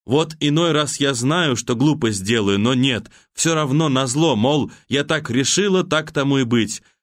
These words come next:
а потом расхлёбываю. А если папка рядом и скажет: «Люминь»,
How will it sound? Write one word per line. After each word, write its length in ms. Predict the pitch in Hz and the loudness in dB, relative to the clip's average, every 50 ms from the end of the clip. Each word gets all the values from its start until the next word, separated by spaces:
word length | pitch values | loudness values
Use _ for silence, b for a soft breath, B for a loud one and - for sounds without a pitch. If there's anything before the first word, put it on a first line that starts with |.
| _ _ | _ _
а 100 | - 113 | -4 -2
потом 460 | 113 127 127 - - 160 151 147 131 | -2 -2 -2 0 0 0 0 2 2
расхлёбываю. 1000 | 131 131 123 - - - 143 151 160 156 127 110 104 98 98 98 92 80 69 - b b b b b _ | 0 0 -2 -2 -4 -2 0 0 0 0 0 0 0 2 2 2 0 0 -2 -6 b b b b b _
А 80 | - 92 | -4 -2
если 280 | 104 110 110 - 104 92 | -2 -2 -4 -6 -8 -4
папка 400 | - 135 135 139 - - 113 117 | -2 0 0 -2 -2 -4 -2 -2
рядом 340 | 127 135 127 127 120 113 | -2 -2 -2 0 0 0
и 40 | 107 | -2
скажет: 520 | 107 107 - 127 135 127 127 120 - - 92 | -2 -2 -2 0 0 0 0 -2 -4 -4 -2
«Люминь», 560 | 107 117 120 139 190 226 220 147 - - | 0 2 2 2 2 2 2 0 -2 -4